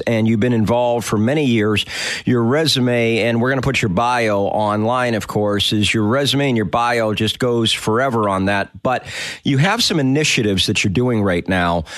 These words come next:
that are really kind of key and vital. So I really wanna turn the mic over to you now and have you talk about not only your background, but also what is bubbling up to the surface now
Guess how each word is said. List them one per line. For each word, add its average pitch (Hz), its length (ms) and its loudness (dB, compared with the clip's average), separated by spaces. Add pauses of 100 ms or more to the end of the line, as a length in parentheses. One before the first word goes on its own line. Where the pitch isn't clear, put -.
(200)
that 131 180 0
are 127 200 2
really 160 420 0
kind 139 260 0
of 117 140 -4
key 151 460 2
and 110 180 2
vital. 127 480 2
So 123 180 0
I 117 40 2
really 160 260 0
wanna 190 240 0
turn 147 300 0
the 120 80 2
mic 123 240 0
over 120 180 0
to 104 80 2
you 113 320 4
now 85 460 2 (320)
and 120 160 0
have 151 260 2
you 156 160 2
talk 131 380 0
about 113 460 -2 (260)
not 147 240 2
only 175 180 0
your 127 120 2
background, 127 640 0
but 113 80 0
also 127 640 0 (300)
what 139 280 0
is 117 160 0
bubbling 131 460 0
up 123 140 -4
to 120 80 -2
the 107 100 0
surface 135 580 0
now 107 360 0